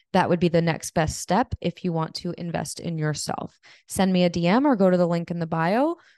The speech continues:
But otherwise, I will keep creating some content for you, and I am praying for your strength and your courage to trust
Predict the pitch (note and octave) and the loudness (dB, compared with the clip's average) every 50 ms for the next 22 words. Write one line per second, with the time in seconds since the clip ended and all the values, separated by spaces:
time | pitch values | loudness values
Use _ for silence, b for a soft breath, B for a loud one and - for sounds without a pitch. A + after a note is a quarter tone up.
0 | b _ - G3 - - - G#3 G3 A3 A#3+ A#3+ B3+ C4 C#4 D4 D4+ C#4 - - | b _ -6 -6 -4 -2 -4 -2 0 0 2 2 2 2 2 0 0 -2 -2 -4
1 | F#3 F3+ F3+ F3+ - - G3 - - - - F#3+ G3+ G3 G3+ G3+ - - G3 F#3 | -4 -4 -4 -6 -8 -12 -12 -12 -12 -8 -4 -2 -2 -2 -2 -2 -2 -4 -4 -4
2 | - - G3 F#3 F#3+ F3+ G3 - - - _ F#3+ F#3+ G3+ A3+ B3 C4+ C4 - - | -2 -4 -4 -4 -2 -4 -6 -8 -8 -8 _ -2 -2 0 0 0 0 -2 -2 -4
3 | F3+ E3+ E3 E3 E3 D#3+ - - F#3+ F#3+ G3+ G#3+ G3 - F#3+ E3+ E3+ E3+ - - | -4 -4 -4 -6 -8 -10 -10 -8 -6 -6 -6 -8 -8 -10 -10 -8 -8 -10 -10 -10
4 | - F3+ F#3 G#3+ A#3+ C4+ - _ b b b b b b b - G#3+ G#3+ A#3 A#3+ | -4 -2 -2 -2 -2 -4 -8 _ b b b b b b b -4 0 0 0 0
5 | A#3+ - G#3+ F#3+ F3+ F3 F3 F3 E3 - b b b b b _ _ - - F3 | 0 -2 0 0 2 2 0 0 -4 -8 b b b b b _ _ -8 -8 -8
6 | D#3 - - - G#3 G3 G#3+ - - - | -8 -8 -4 0 2 2 2 0 -4 -10